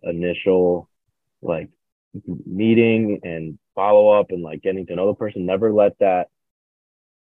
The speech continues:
person, like, overshadow who you wanna be." Like, you're trying to impress someone or you're trying to be someone that you're not.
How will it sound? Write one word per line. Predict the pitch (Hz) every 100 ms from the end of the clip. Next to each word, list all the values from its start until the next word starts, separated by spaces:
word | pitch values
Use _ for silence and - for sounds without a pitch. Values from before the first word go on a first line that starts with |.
| _ -
person, | 101 95 98 92
like, | 85 82 -
overshadow | 95 92 - 92 90 90 90
who | 101
you | 92 92 95 98
wanna | 98 101
be." | 107 104
Like, | 87
you're | 90
trying | - 92
to | 90
impress | 82 - 90 -
someone | 98 98 95 95 95 - _ _ _
or | 85 87
you're | 85
trying | 95 87
to |
be | 80 87 -
someone | 90 85
that | 78
you're | 78
not. | 80 85 92